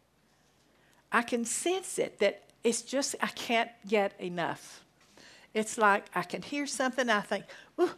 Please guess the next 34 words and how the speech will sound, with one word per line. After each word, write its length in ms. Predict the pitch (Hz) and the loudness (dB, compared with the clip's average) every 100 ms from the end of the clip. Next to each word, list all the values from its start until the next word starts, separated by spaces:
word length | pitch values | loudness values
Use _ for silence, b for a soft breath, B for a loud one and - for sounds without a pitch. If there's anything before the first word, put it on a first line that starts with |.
| - - | -12 -2
I've 140 | 247 | 0
got 140 | 247 208 | 2 2
to 80 | 208 | 2
run 100 | 208 | 0
out 140 | 208 | -2
to 80 | 214 | -2
the 100 | 202 | 0
office, 240 | 202 214 - _ _ _ _ - | 0 0 -6 _ _ _ _ -12
my 140 | 196 | -8
books 360 | 180 202 202 - | 0 0 0 -6
and 120 | 175 | 2
notes, 360 | 185 196 - - | 4 4 2 -10
and 140 | 170 B B B | -12 B B B
my 80 | 196 | -4
computer 560 | - 196 - 254 233 214 | -4 -8 -4 -4 0 2
is, 220 | 214 214 | 2 4
I 100 | 214 | 4
have 240 | 214 240 233 | 4 0 -2
to 60 | |
run 200 | 208 233 | -2 0
out 240 | 233 226 247 | 0 -4 -4
there." 280 | 247 247 240 B B B B _ _ _ | -4 -4 -8 B B B B _ _ _
And 180 | 208 214 | 0 0
I 160 | 185 220 | 2 0
get 520 | 233 240 - - 214 | 0 -4 -6 -18 0
going 400 | 220 233 294 302 | 2 4 2 -2
and, 240 | 208 175 - - | -4 -8 -12 -12
uh, 100 | 175 - - | -10 -10 -12
praise 380 | - 254 277 - | -8 -6 -6 -4
God. 320 | 277 262 220 B B | 0 0 -2 B B
But 180 | 226 226 | -2 2
what 160 | 302 | 2
is 220 | 370 359 | 2 -2
it? 80 | - | -4